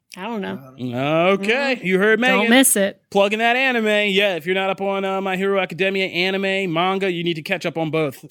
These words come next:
Speaker 1: Or
Speaker 2: So,
Speaker 1: Demon
Speaker 2: uh,
Speaker 1: Slayer. You can ask Kofi.
Speaker 2: Yeah, oh, don't start with me. Tanjiro. <laughs> Tanjiro's my boy.
Speaker 1: Yep.
Speaker 2: Yeah, I haven't seen an anime there where I was, I, I stood up and screamed, "Cut his effing head off" several times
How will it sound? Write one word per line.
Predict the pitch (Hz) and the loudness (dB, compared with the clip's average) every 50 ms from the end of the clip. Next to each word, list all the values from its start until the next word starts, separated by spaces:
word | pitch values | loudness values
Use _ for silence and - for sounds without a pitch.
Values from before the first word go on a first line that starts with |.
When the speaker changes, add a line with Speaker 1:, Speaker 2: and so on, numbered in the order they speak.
| - | 2
Speaker 1:
Or | - 233 247 | 4 6 6
Speaker 2:
So, | 247 | 6
Speaker 1:
Demon | 233 240 254 254 240 | 6 6 6 6 6
Speaker 2:
uh, | 220 | 4
Speaker 1:
Slayer. | - 220 208 202 196 196 196 - | 4 2 2 4 2 0 0 -2
You | 220 | -2
can | 185 214 | -2 0
ask | 208 202 196 - - | 0 0 -2 -4 -4
Kofi. | 208 190 185 135 | -4 -4 -2 -2
Speaker 2:
Yeah, | 156 170 170 147 | 0 0 2 2
oh, | 156 170 156 117 | 2 2 0 -2
don't | - 165 156 160 | -2 -2 -2 -2
start | 147 - - 160 156 156 135 | -2 -2 0 0 0 0 -2
with | 139 | -4
me. | 139 139 131 123 | -6 -6 -6 -4
Tanjiro. | 120 285 302 156 156 165 143 - 143 165 147 160 165 160 156 151 135 123 | 2 4 4 4 6 4 2 2 2 0 0 2 2 2 2 0 -2 -6
<laughs> | - - | -6 -4
Tanjiro's | 170 165 170 175 170 156 175 175 175 175 151 | -2 0 0 0 -2 -2 -2 0 -2 -2 -2
my | 160 156 147 | -2 -4 -4
boy. | 127 151 170 185 180 175 156 127 117 _ _ _ _ _ | 0 2 4 4 4 4 2 0 -4 _ _ _ _ _
Speaker 1:
Yep. | 208 202 190 185 - _ _ _ _ _ - | -6 -4 -4 -4 -6 _ _ _ _ _ -6
Speaker 2:
Yeah, | - 143 160 170 160 | -2 0 2 2 2
I | |
haven't | 160 156 160 151 | 2 0 -4 -4
seen | - 175 175 170 160 | -4 -2 -2 0 0
an | 160 160 | 0 -2
anime | 160 165 165 165 160 160 156 156 156 151 156 | -2 -2 -2 -2 -2 -2 -2 -2 -2 -2 -4
there | 160 151 | -4 -4
where | 156 156 | -4 -4
I | 151 151 | -4 -4
was, | 151 147 - - | -6 -8 -10 -8
I, | 147 147 151 151 135 - 135 | -6 -6 -6 -6 -10 -14 -12
I | 139 135 151 | -10 -10 -10
stood | 143 - - - - _ _ - 185 180 | -10 -10 -12 -12 -14 _ _ -4 -2 -2
up | 180 175 | -2 -4
and | - 147 | -6 -8
screamed, | - - - - 180 170 156 147 | -10 -10 -8 -6 -4 -4 -4 -6
"Cut | - - 175 170 185 170 | -6 -4 -4 -4 -4 -4
his | - 190 185 175 170 - - - - | -4 -2 -2 -2 -4 -10 -14 -16 -14
effing | 165 180 175 - 170 156 - | -14 -12 -10 -10 -10 -6 -4
head | - 175 175 165 | -2 -2 -2 -2
off" | 151 143 - | -4 -6 -6
several | - - 185 180 170 185 190 190 | -6 -4 -4 -4 -2 -4 -6 -6
times | - - 180 160 151 147 294 | -6 -6 -6 -4 -4 -4 -4